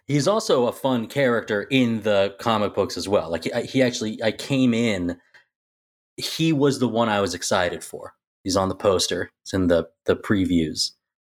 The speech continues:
A-, and me and my, my buddies are grabbing each other by the shirt. "Nightcrawler is gonna be in this one." This is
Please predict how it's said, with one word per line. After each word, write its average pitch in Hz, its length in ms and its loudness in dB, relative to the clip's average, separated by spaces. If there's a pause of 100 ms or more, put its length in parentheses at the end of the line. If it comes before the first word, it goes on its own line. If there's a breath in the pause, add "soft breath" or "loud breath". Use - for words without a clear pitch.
(180)
A-, 90 220 -2
and 90 260 0
me 101 220 0
and 95 80 0
my, 87 260 2
my 95 180 0
buddies 87 360 0
are 90 60 -6
grabbing 87 320 0
each 82 80 -4
other 82 100 -4
by 87 80 0
the 85 40 0
shirt. - 180 -6
"Nightcrawler - 500 -4
is - 80 -12
gonna - 120 -10
be - 140 -8
in 143 80 -4
this - 160 -4
one." 147 140 2 (100)
This - 160 -6
is 208 180 -4